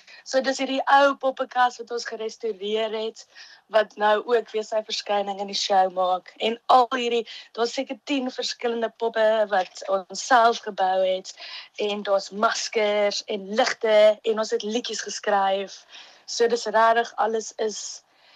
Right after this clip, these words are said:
ehm, ou goedjies wat nou weer hergebore is in ietsie nuuts. En ek dink dit is 'n fantastiese, lekker, fun show wat ouers en kinders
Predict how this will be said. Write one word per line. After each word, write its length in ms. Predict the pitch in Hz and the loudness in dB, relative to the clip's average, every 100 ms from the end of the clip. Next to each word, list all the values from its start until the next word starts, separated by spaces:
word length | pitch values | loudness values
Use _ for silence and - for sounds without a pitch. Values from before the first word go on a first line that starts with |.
| _ - | _ -4
ehm, 400 | 196 185 180 180 - _ - - 269 | 0 0 -2 -12 -20 _ -12 4 4
ou 120 | 262 | 4
goedjies 400 | 247 226 262 269 | 0 -4 -6 -2
wat 200 | 202 196 | -2 0
nou 140 | 185 185 | 0 0
weer 180 | 196 185 | 0 -2
hergebore 720 | 170 180 - 185 160 180 180 175 | -2 -6 -6 -8 -4 -4 -2 -2
is 160 | 180 - | -2 -6
in 100 | 180 | -16
ietsie 280 | 185 - 180 | -18 -12 -10
nuuts. 340 | 175 170 - | -8 -8 -4
En 140 | 220 214 | 0 0
ek 160 | 208 | 0
dink 200 | 226 214 | 0 0
dit 180 | 214 208 | -2 -2
is 200 | 214 - | -4 -4
'n 100 | 214 | -2
fantastiese, 800 | 208 196 226 - - 202 - 196 | -2 0 0 0 -4 -10 0 0
lekker, 500 | 185 180 175 - 180 | 2 0 0 -4 -8
fun 440 | - - 190 180 185 | -10 -2 0 0 -2
show 440 | - 175 180 190 - - - | -6 -6 -8 -8 -8 -10 -2
wat 200 | - 240 | 0 2
ouers 500 | - 240 240 233 233 - | 6 6 6 2 -2 -4
en 340 | 269 254 240 | -2 -2 -4
kinders 680 | - 214 202 202 196 - | -4 -2 0 0 0 -6